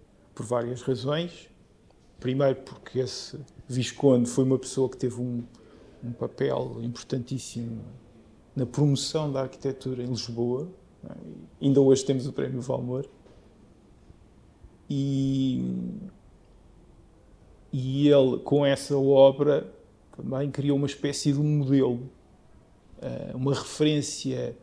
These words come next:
eh, arquitetónica que materializava, eh, muito bem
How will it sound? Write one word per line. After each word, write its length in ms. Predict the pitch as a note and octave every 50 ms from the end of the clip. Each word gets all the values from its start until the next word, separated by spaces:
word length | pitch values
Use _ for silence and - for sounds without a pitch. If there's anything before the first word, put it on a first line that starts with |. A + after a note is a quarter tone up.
| - - - _ - _ _ _ _ _ - -
eh, 760 | - B2 A2+ G#2+ - - - - - - - - - - - - - - - - - - - - - -
arquitetónica 1200 | B2+ - - C3+ - - C#3 C3+ - - C#3 C3+ C#3+ D3 C#3+ C3+ C3+ C3+ - - D#3+ E3 F#3 - - - - - - - - - - - - - -
que 120 | - - D#3
materializava, 1400 | D#3+ D#3+ D#3 - E3+ D#3+ E3+ E3 E3 E3+ E3 D#3 D3 D#3+ E3 D#3+ D#3 C#3+ C3+ B2+ A2+ A2 A2 A2+ A2+ - - - - _ - _ -
eh, 460 | C#3 B2 A#2 A#2+ A#2+ A#2 A2 - - A#2+ A#2 B2
muito 360 | C3+ D3+ D3+ D3+ - - B2+
bem 640 | A#2+ C3 C#3 C3 C3 C3+ C3+ C#3 C#3 C#3+ D3+ D#3+ D#3+